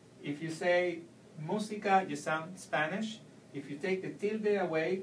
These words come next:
then you will have to say música. Música does not sound Spanish. So the reason you have tildes is to adjust the sounds, uh, the, the, the intonation of the words, so they sound more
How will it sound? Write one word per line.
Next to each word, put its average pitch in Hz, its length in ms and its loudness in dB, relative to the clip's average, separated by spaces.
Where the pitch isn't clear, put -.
then 147 240 -6
you 147 80 -8
will 143 80 -4
have 147 160 -8
to 147 60 -12
say 151 300 -6
música. 170 500 -6
Música 185 500 -2
does 156 180 -4
not 147 200 -6
sound 131 240 -4
Spanish. - 440 -12
So 143 220 -4
the 143 160 -2
reason 185 280 0
you 202 80 0
have 185 280 0
tildes 165 480 -2
is 131 160 -10
to 165 160 -4
adjust - 460 -2
the 170 80 -6
sounds, 139 560 -6
uh, - 40 -10
the, 139 300 -10
the, 139 80 -6
the 143 160 -4
intonation 151 520 -4
of 131 100 -8
the 131 100 -4
words, 131 280 -2
so 143 200 -6
they 143 160 -2
sound 143 320 -4
more 139 240 -2